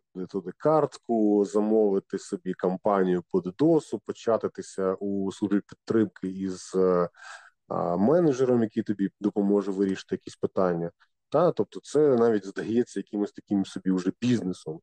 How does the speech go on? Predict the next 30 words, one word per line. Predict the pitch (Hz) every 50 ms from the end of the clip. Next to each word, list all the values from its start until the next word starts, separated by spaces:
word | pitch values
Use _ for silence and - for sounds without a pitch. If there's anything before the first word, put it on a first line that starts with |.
| _ -
І | 101 98 95 95 95 92 92 90 _ _ _ _ _ _ _ -
одні | - 104 104 110 107
з | 98
найбільших | 98 113 110 110 110 104 - - 92 -
компаній | - - 101 98 - 104 98 95 92 90
з | 87
дедосу, | - 104 104 - 180 220 220 - - - 143 131 123 117
які | 107 _ _ - _ -
кер-, | 107 101 107
керують, | - - 117 117 110 107 104 98 - - - -
е, | 98 92
колосальними | 90 - 104 101 101 - - 117 110 104 98 95 95 92 92 92 90 92
об'ємами | 98 101 95 - 101 104 101 95 95 90 90 90 87 -
ботнетів, | 107 104 _ - 175 190 190 180 - 135 120 - _ _ _ _ _ _ _ _ -
вони | - 123 151
знаходяться | 131 107 104 - 123 117 110 98 - -
якраз | - - 110 107 98
у | 101
Росії. | 98 104 104 - - - 92 82 78 78 _ _ _ _ _ _ _ _ -
Ну, | 143 143 120
якщо | 98 95 104 - - - 131 120
хтось | - - - 120 110 - - - - -
не | 98 101 107 107
знає, | 101 90 110 131 175 208 196 170
то | 139 - 110
я | 110 -
хочу | 120 113 - 107
нагадати, | 104 95 - 98 107 143 156 - 127
що | - - - - 107 107 104 104 101 101 98 95 92 92 90 87 85 82 80 - _ _ _ _ _ _ _ _ _ _ _ -
дедос-атаки | 117 107 113 101 92 - - - - 151 185 190 - - 143 135